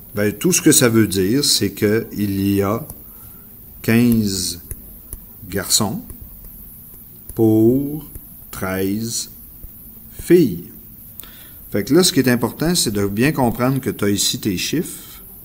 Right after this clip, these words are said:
tes nombres, et t'as ici, c'est quoi qu'ils représentent, ces nombres-là. Donc, les nombres, l'ordre est important. Donc, si on te parle que le nombre de garçons au nombre de filles, ben, en premier, c'est les garçons, en deuxième, c'est les filles.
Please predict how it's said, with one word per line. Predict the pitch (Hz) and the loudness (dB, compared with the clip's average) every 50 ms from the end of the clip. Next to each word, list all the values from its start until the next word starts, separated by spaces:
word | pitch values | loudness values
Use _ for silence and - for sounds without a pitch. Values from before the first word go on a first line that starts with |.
| - - | -14 -8
tes | - 92 90 | -4 -4 -2
nombres, | 90 90 95 110 147 175 175 165 170 - - - - - - - - - - - - - - - - - | -2 -2 -4 -4 -6 -6 -8 -8 -10 -16 -20 -20 -20 -20 -20 -20 -20 -20 -20 -20 -20 -20 -20 -20 -12 -4
et | - 165 185 180 | 0 0 0 2
t'as | 180 - 131 | 2 2 2
ici, | 120 110 104 - - - 147 160 170 - - - - - - - - - - | 2 2 2 0 0 0 -2 -4 -4 -6 -10 -16 -20 -20 -20 -20 -20 -18 -10
c'est | - - - - 113 101 | -4 -2 0 0 0 0
quoi | - 127 135 | 0 0 0
qu'ils | 131 - 123 113 | 2 2 2 2
représentent, | 104 104 101 90 104 101 95 107 117 120 113 | 2 0 -2 0 -2 -2 0 0 -2 -2 -2
ces | - - 104 98 | -4 -2 -2 -2
nombres-là. | 98 101 98 98 95 95 92 90 87 85 - - - - - - - - - - | -2 -4 -4 -4 -4 -4 -2 -2 -4 -4 -6 -12 -20 -20 -20 -20 -20 -18 -14 -10
Donc, | 95 90 85 82 - | -8 -8 -8 -6 -2
les | 107 104 104 | 0 0 2
nombres, | 107 117 127 147 165 160 156 151 - - - - - - - - | 2 2 0 0 0 -2 -4 -6 -12 -18 -20 -20 -20 -16 -8 0
l'ordre | 120 127 151 175 180 143 131 131 | 4 6 8 8 8 6 6 6
est | 123 127 | 6 6
important. | 127 123 127 131 - - - 143 139 - - - - | 4 2 2 -2 -2 -2 -4 -6 -6 -6 -10 -10 -6
Donc, | 107 107 107 101 - | -4 -2 -2 -2 -2
si | - - | -2 -2
on | 147 143 | 0 0
te | 139 127 | 2 0
parle | 110 - 131 135 135 135 135 131 | 2 2 2 2 4 4 2 2
que | 135 117 | 0 0
le | 104 104 | 0 0
nombre | 101 107 120 135 139 131 | 2 2 2 2 2 4
de | 113 107 | 2 2
garçons | 101 - 117 113 - - - - 143 143 139 - - - | 4 4 2 0 0 -2 -2 0 0 0 -2 -2 2 8
au | 151 165 170 165 160 | 10 12 12 12 10
nombre | 143 135 131 131 131 117 110 110 | 8 6 2 2 0 0 0 0
de | 104 101 | 0 0
filles, | 98 - 143 160 175 | 0 2 0 0 0
ben, | 143 113 101 95 | 0 0 0 0
en | 113 113 | 0 0
premier, | 113 113 110 113 127 | 2 2 2 2 2
c'est | 127 - 117 | 2 0 -2
les | 101 | -2
garçons, | 95 95 92 - - 151 175 - | -4 -4 -4 -4 -4 -4 -6 -6
en | - 117 127 | -4 -2 0
deuxième, | 127 123 117 113 120 113 117 | 2 2 2 2 2 0 0
c'est | 113 - 95 | -2 -2 -4
les | 90 85 | -4 -6
filles. | 82 - - 135 185 240 | -6 -4 -4 -4 -4 -4